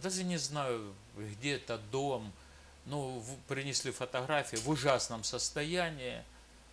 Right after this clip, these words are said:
э, подъезды. Я написал, опять-таки,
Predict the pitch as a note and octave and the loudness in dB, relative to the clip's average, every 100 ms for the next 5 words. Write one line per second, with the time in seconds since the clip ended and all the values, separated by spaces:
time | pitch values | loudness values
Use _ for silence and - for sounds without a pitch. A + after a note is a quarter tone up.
0 | - - - - - G#2+ G#2+ G#2 G#2 G2+ | -20 -20 -20 -12 -4 -2 0 0 4 4
1 | G2 F#2+ F#2 - - B2 B2 D3+ E3+ C3+ | 2 0 -8 -12 0 0 2 4 6 4
2 | A2+ A2+ G2+ - - - - - B2+ D#3+ | 2 0 -2 -8 -20 -20 -16 -4 6 8
3 | C#3 A#2 A2+ B2+ - C#3 - B2+ A2+ F#2+ | 8 4 2 0 4 6 8 8 6 2
4 | - - - - - - - - B2+ B2+ | -6 -20 -18 -18 -20 -20 -20 0 2 6
5 | C3 A#2+ A#2 - A#2 | 6 6 -2 0 0